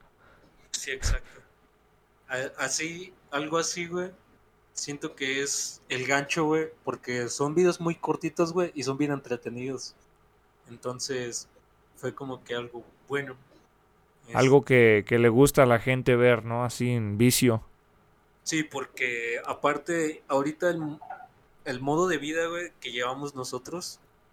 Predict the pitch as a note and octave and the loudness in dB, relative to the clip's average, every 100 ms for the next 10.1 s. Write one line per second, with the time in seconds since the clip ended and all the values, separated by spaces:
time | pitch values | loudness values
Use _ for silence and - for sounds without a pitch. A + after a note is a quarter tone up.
0 | _ - A#2+ C#3 C3+ B2+ A#2 A#2 C3+ A#2 | _ -6 -4 -4 -8 -6 -6 -6 -6 -10
1 | G#2+ G#2 _ _ _ _ _ _ _ - | -10 -16 _ _ _ _ _ _ _ -14
2 | B2+ C3 C#3+ C3 B2 A#2+ A2+ - - _ | -8 0 0 2 -2 -4 -8 -10 -14 _
3 | B2+ A#2+ A#2+ - B2+ B2+ C3 C3 - B2 | -4 -4 -4 -4 -2 0 -2 -6 -10 -6
4 | B2 C#3 C#3 - A#2 A2+ A2 B2 B2 B2+ | 0 2 0 -2 -4 -2 -4 -4 -4 -4
5 | B2 A#2 _ _ _ _ C3+ C3+ C#3 C#3+ | -8 -12 _ _ _ _ -16 -6 -6 -6
6 | C#3+ D3+ D#3 D#3 D#3 - A#2 - - C3 | -12 -12 -8 -8 -10 -16 -14 -12 -6 -6
7 | B2 B2 B2 C#3 D3+ F3+ _ _ _ _ | -6 -8 -4 -6 -6 -14 _ _ _ _
8 | _ _ B2 A#2+ A#2 B2+ C3+ C#3 B2+ A#2 | _ _ -10 -8 -10 -14 -10 -8 -6 -8
9 | A#2 C3+ - D#3+ C#3+ B2+ - A#2+ B2 - | -6 -6 -4 -4 -4 -6 -8 -12 -4 4